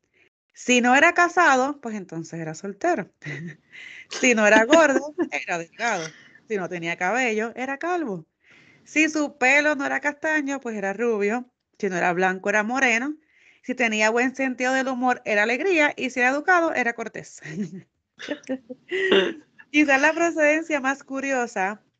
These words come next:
Speaker 1: es la de los apellidos que terminan e-, en E Z, como Rodríguez, Martínez, Jiménez,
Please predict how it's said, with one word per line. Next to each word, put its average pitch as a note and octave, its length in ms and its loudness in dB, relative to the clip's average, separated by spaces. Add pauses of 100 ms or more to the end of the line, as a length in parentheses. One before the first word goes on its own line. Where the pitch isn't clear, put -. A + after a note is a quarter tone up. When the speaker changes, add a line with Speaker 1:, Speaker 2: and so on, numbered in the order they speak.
(160)
Speaker 1:
es A3 160 -4
la B3 160 2
de A#3+ 60 0
los A#3 140 -4
apellidos G#3+ 560 -4
que A3 120 -6
terminan G3+ 520 -6
e-, F3+ 280 -8 (160)
en G3+ 260 -8
E C4+ 260 -2
Z, - 440 -4 (920)
como E3 220 -6
Rodríguez, A3+ 720 -2 (320)
Martínez, G#3 800 -2 (340)
Jiménez, C4 760 0